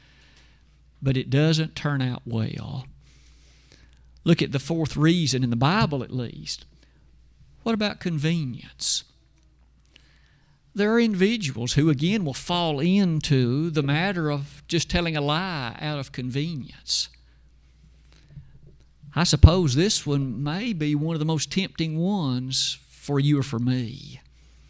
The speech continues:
Has a circumstance like this ever happened? I realize in days gone by it was a little bit more common.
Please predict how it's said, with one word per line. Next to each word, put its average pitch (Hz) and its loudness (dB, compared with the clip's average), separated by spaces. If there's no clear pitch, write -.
Has 165 2
a 160 6
circumstance 190 0
like 165 -4
this 156 -4
ever 131 -2
happened? 135 0
I 175 0
realize 175 0
in 131 -2
days 151 0
gone 135 0
by 175 4
it - -2
was 131 4
a 135 2
little 143 2
bit 135 0
more 139 -2
common. 123 -4